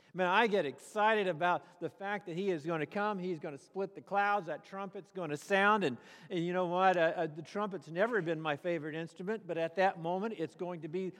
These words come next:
the very best I've ever heard in my entire life. And I'm going to rise in to meet the Lord in the air. We're gonna be transformed.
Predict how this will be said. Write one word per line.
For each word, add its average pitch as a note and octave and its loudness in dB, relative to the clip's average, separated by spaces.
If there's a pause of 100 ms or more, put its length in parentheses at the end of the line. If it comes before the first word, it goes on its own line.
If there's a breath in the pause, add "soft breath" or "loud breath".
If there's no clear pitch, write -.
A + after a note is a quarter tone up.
(140 loud breath)
the E3+ -4
very F#3 0
best F#3+ -2
I've F3 -2
ever F#3 -2
heard G3 -2
in F3 -4
my E3+ 0
entire D#3+ 0
life. E3+ 6 (300 loud breath)
And E3+ -4
I'm D#3+ -4
going F#3+ -4
to F3+ -4 (260 loud breath)
rise C#4+ 4 (180)
in A#3+ 0
to A3 -2
meet A#3+ 0
the G#3+ -2
Lord C4 4
in G#3+ -6
the G#3 -10
air. A3+ 2
We're A#3 -2
gonna D4+ -4
be C#4+ -4
transformed. C#4+ 0